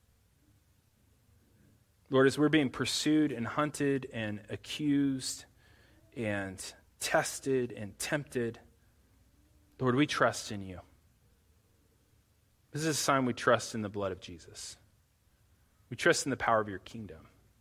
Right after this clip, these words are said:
When we take the Lord's Supper, Lord, we're, we're being reminded that this too does not shake us. And we thank you for that hope in Jesus' name. Amen. So let's take the Lord's Supper together.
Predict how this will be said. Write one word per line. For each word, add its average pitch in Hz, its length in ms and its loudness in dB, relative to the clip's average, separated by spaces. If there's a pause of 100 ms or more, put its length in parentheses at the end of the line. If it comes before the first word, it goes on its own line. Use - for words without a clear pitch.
(1300)
When 123 100 -2
we 131 60 2
take 165 220 2
the 175 100 6
Lord's 156 260 6
Supper, 147 340 6
Lord, 135 240 6
we're, 131 300 4
we're 143 180 4
being 165 160 6
reminded 131 560 6
that 110 360 2
this 170 360 4
too 180 200 2
does 131 260 6
not 131 260 2
shake 113 340 0
us. - 360 -8 (2750)
And 117 80 -2
we 117 60 0
thank 131 240 0
you 123 60 0
for 127 100 2
that 110 140 6
hope 101 220 -2
in 95 80 -10
Jesus' 98 320 -10
name. 87 200 -10 (240)
Amen. 98 260 2 (380)
So - 920 -20
let's 120 140 -6
take 135 160 0
the 135 80 2
Lord's 120 240 2
Supper 131 300 4
together. 107 440 2